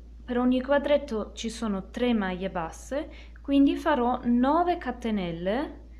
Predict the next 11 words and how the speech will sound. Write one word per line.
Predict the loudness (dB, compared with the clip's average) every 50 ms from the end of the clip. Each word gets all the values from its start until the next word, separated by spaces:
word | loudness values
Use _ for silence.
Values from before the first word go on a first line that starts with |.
| -18 -18 -18 -18 -14 -10
per | -8 -6 -6 -6
saltare | -4 -4 -4 -4 -4 -4 -2 0 2 2 2 0 -2 -4
queste | -4 -4 -6 -6 -8 -8 -6 -6 -6 -6 -8 -10 -14 -18 -14
tre | -12 -8 -6 -6 -4 -4
maglie | -4 -4 -6 -6 -6 -8 -8
basse | -6 -6 -8 -8 -10 -12 -14 -10 -10 -10 -10 -10 -12 -14
per | -12 -12
ogni | -10 -10 -10 -10 -10 -12 -12
quadretto, | -12 -12 -12 -12 -12 -14 -14 -14 -14 -14 -14 -12
quindi | -10 -8 -8 -8 -10 -12 -14 -18 -18 -18 -18 -18 -16 -14
due, | -8 -4 -2 0 2 4 6 6 6 4 2 -4 -10